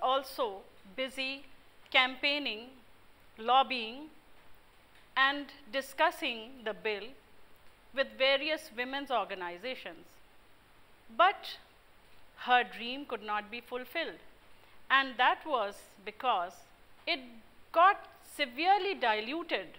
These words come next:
during discussions. Actually, what happened was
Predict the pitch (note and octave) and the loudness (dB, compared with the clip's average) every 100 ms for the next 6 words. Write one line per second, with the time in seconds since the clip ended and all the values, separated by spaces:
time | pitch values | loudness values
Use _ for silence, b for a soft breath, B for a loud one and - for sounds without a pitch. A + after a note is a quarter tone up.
0 | - - - - - - - - C4+ C4 | -20 -20 -20 -20 -20 -20 -20 -4 0 0
1 | C4+ B3+ C4 E4 D#4+ A3+ D#4 - - - | -2 -6 -4 -2 -2 -4 -10 -16 -20 -20
2 | - - - C#4+ D#4+ G4 G4+ F#4 F4+ - | -20 -14 4 6 6 2 -2 4 4 4
3 | C#4+ C#4+ F#4+ E4+ C4+ A#3 A3 | 4 4 4 -2 -2 -2 -4